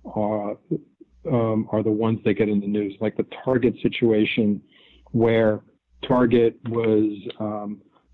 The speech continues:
sending new mother kind of information to a teenage girl. The father gets all upset, and it found out that based on her buying behavior, they did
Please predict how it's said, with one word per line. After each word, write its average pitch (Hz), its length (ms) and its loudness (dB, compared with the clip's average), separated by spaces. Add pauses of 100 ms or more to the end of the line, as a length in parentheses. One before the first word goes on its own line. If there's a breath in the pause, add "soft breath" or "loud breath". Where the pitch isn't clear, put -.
(160)
sending 117 640 2 (300)
new 123 300 6
mother 120 520 4
kind 120 220 -2
of 110 100 0
information 110 840 2 (100)
to 113 380 2
a 104 80 2
teenage 110 480 2
girl. 110 380 2
The 107 80 -6 (100)
father 110 280 2
gets 107 200 -2
all 104 220 -2
upset, 123 420 0 (380 loud breath)
and 120 100 2
it 110 100 0
found 113 280 2
out 110 220 0
that 101 120 0
based 110 260 2
on 107 100 -2
her 101 120 0
buying 113 380 0
behavior, 107 400 -2
they 104 140 0
did 101 200 -2